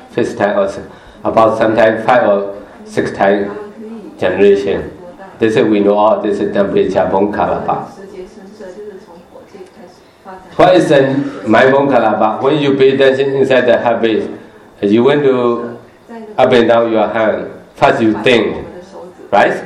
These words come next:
So there is a, the mind bone color bar, all appear to your hand and you can, can move. There's a rising, perishing, rising, perishing, rising, perishing, rising in your hand.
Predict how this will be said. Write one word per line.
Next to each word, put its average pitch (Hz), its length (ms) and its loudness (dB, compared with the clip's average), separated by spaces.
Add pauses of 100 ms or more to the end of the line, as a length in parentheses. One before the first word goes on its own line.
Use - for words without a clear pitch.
(380)
So 104 160 -2
there 123 220 4
is 131 100 0
a, 110 160 2
the 104 140 0
mind 117 400 0
bone 120 200 0
color 104 240 2
bar, 110 120 0
all 117 340 2
appear 110 800 2
to 98 160 -4
your 95 180 2
hand 101 380 0
and 92 160 -6
you 92 120 -8
can, 92 380 -8
can 85 160 -10
move. - 300 -10 (1400)
There's 127 180 2
a 117 100 2
rising, 127 340 0
perishing, 120 380 0
rising, 120 300 2
perishing, 113 320 0
rising, 113 360 0
perishing, 110 360 0
rising 120 320 0
in 104 180 0
your 101 160 2
hand. 107 380 -2